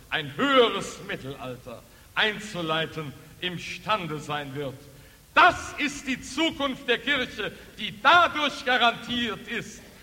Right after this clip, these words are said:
dass wir festhalten am Alten, an der heiligen Tradition, an dem, was heute in Frage gestellt, verkürzt und entstellt wird.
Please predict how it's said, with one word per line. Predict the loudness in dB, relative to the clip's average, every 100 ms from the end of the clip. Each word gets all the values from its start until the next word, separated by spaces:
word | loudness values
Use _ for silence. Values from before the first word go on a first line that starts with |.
| -4
dass | 0 0 0 -12 -8
wir | -4 2 6 6 4 -2 -16 -18 -20 0
festhalten | 4 4 2 -10 -12 2 2 2 -2 -6 -6 -12 -16 -16 0
am | 2 2 0
Alten, | 6 6 6 4 0 0 0 0 -8 -10 -16 -20 -20 -6
an | 0 4
der | 6 6
heiligen | 6 6 4 2 0 0
Tradition, | 2 2 2 -6 -10 4 6 8 4 0 -10 -14 -20 -20 -10 -2
an | -2 0
dem, | 2 4 4
was | 2 2 2
heute | 4 4 4 0 0 -8 -18 -20 -8
in | -6 -6
Frage | -10 2 6 6 4 -2
gestellt, | -4 -6 -4 -2 -2 -4
verkürzt | -2 -2 0 4 4 4 -4 -14 -18 -20 -20 -12
und | -6 -6 0
entstellt | 0 0 -8 -6 -4 -4 -4
wird. | -4 -4